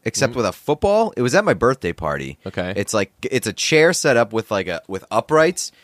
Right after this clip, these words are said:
Speaker 1: and you throw the football, and you try to get it into, like, the, the, like, basically the basketball hoop inside the chair.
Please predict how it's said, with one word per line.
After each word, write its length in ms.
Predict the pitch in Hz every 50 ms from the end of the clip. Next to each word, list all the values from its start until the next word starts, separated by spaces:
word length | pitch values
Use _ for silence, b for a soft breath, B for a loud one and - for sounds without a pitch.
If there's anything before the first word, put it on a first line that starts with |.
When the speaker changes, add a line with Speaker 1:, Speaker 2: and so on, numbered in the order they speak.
| b b b
Speaker 1:
and 120 | - 107
you 80 | 107 101
throw 320 | - - 120 147 170 190
the 80 | 160 131
football, 520 | - 156 147 143 104 87 85 80 82 65
and 100 | 87 98
you 80 | 98 98
try 220 | - 131 120 123
to 60 | 123
get 180 | 110 117 113 104
it 100 | 101 -
into, 380 | - 107 113 117 113 - 120 107
like, 300 | 98 95 92 87 - -
the, 220 | - 95 90 80 71 _ - -
the, 280 | - 85 82 82 78 -
like, 240 | - 87 82 - -
basically 480 | - 151 151 139 - 117 107 95 90 b b b b b b -
the 80 | 95
basketball 580 | 78 113 117 123 123 - - - - 101 98 90
hoop 260 | 95 98 95 87 -
inside 440 | - 95 101 95 - 110 98 90 82
the 80 | 85
chair. 440 | - - - 95 92 104 120 135 139